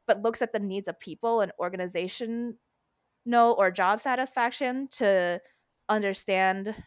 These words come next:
uh, leadership and how we make organizations more effective. Political and understanding organizational positions in that frame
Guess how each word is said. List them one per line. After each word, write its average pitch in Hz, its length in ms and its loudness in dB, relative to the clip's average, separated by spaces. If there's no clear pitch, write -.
uh, 180 280 2
leadership 196 600 -2
and 180 180 -2
how 190 220 0
we 185 340 -2
make 196 300 -4
organizations 190 540 -6
more 214 120 -4
effective. 202 540 -6
Political 269 680 2
and 202 160 -2
understanding 208 1040 -4
organizational 247 880 0
positions 247 480 0
in 185 140 -2
that 180 220 0
frame 269 420 -4